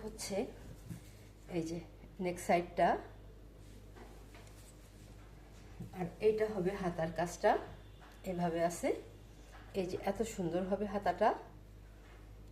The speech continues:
অনেক দারুণ কালারটা, গাঢ় পেস্ট কালার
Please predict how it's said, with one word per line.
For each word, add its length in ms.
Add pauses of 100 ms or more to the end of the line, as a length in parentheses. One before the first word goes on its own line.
(200)
অনেক 180 (120)
দারুণ 320
কালারটা, 460 (1500)
গাঢ় 240 (100)
পেস্ট 220 (500)
কালার 260